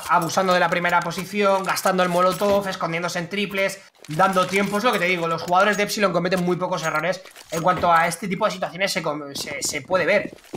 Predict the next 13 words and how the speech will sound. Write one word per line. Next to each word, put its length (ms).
Eh, 400
Movistar 340
Raiders 420
obligado 320
a 20
meter 180
esta 160
ronda 320
para 300
tener 260
un 160
parcial 880
bueno. 500